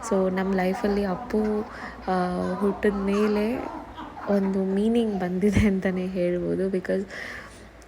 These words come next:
only I know, like, what we have been through and, ಆ,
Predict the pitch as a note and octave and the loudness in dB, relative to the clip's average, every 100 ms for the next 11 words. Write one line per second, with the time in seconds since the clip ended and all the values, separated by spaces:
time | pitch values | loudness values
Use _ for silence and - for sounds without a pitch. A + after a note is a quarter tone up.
0 | - A3+ A#3+ B3 A3+ G3 G3+ G3+ G3 F#3+ | -2 2 4 2 2 0 2 2 2 2
1 | F#3 - F#3 F3+ - F#3+ F#3+ G3 G3 F3+ | 0 0 0 0 -2 -2 0 0 0 0
2 | F3+ F#3+ E3+ E3+ F#3+ G3 G3 G3+ G3 F#3+ | -2 -6 -4 0 0 0 0 2 4 4
3 | F#3 F3 F3 E3+ E3+ E3 E3+ | 2 0 -2 -2 0 0 0